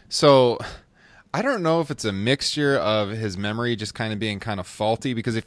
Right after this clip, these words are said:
if you have seen him on the W W E Network and they ask him about historical events, he usually just can't remember what was going on at the time. He's just, you know, he just doesn't remember very clearly twenty years ago.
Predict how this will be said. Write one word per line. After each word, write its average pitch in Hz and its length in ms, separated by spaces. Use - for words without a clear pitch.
if 135 100
you 170 160
have 127 260
seen 151 180
him 143 120
on 143 80
the 139 80
W 131 260
W 127 180
E 117 40
Network 110 400
and 101 100
they 95 60
ask 92 340
him 107 140
about 92 220
historical 92 520
events, 87 320
he 98 80
usually 120 480
just 90 260
can't - 280
remember 87 420
what 92 140
was 87 140
going 87 260
on 87 180
at 113 120
the - 40
time. 135 220
He's 104 120
just, 107 220
you 107 80
know, 113 40
he 117 60
just 107 160
doesn't 123 200
remember 120 360
very 90 240
clearly 90 340
twenty 95 240
years 90 240
ago. 87 360